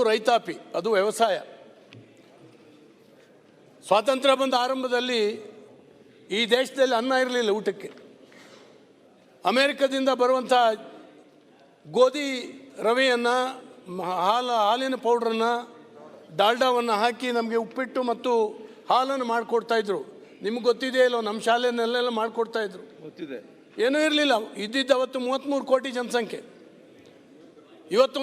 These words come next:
Speaker 1: ನೂರ ನಲವತ್ತು ಕೋಟಿ ಜನಸಂಖ್ಯೆಯ ಹೊಟ್ಟೆಯನ್ನು ತುಂಬಿ ಈ ದೇಶದ ರೈತ ನೂರಿಪ್ಪತ್ತು ರಾಷ್ಟ್ರಗಳಿಗೆ ಅನ್ನವನ್ನು ಕೊಡ್ತಾ ಇದ್ದಾನೆ ಅನ್ನುವಂಥದ್ದು ನಮ್ಗೆ ಹೆಮ್ಮೆ. ಆದರೆ ರೈತರ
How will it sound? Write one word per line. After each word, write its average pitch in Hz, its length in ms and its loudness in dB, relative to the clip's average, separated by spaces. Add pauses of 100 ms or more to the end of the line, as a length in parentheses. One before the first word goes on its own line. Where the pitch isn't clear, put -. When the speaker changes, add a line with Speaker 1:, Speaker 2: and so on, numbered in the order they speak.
Speaker 1:
ನೂರ 294 160 0 (140)
ನಲವತ್ತು 285 340 2
ಕೋಟಿ 277 320 2
ಜನಸಂಖ್ಯೆಯ 254 560 0 (140)
ಹೊಟ್ಟೆಯನ್ನು 262 440 0 (100)
ತುಂಬಿ 269 280 0 (1400)
ಈ 202 80 -2 (120)
ದೇಶದ 262 400 0
ರೈತ 262 200 0 (260)
ನೂರಿಪ್ಪತ್ತು 269 480 -2 (100)
ರಾಷ್ಟ್ರಗಳಿಗೆ 240 600 0 (1400)
ಅನ್ನವನ್ನು 262 400 2 (120)
ಕೊಡ್ತಾ 233 320 2
ಇದ್ದಾನೆ 247 300 0
ಅನ್ನುವಂಥದ್ದು 240 520 0
ನಮ್ಗೆ 185 180 -4
ಹೆಮ್ಮೆ. 208 240 -2 (1080)
ಆದರೆ 240 280 2
ರೈತರ 302 280 2